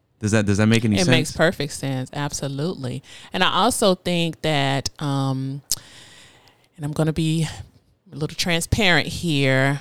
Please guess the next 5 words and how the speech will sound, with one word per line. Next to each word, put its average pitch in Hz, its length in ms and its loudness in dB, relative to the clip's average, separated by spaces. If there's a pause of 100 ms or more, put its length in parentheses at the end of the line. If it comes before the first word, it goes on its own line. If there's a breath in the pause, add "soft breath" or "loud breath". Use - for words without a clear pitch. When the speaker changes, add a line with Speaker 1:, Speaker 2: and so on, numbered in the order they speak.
(120)
Speaker 2:
that, 143 720 2
um, 139 580 -2
we 165 180 0 (120)
also 156 840 4
have 147 680 -2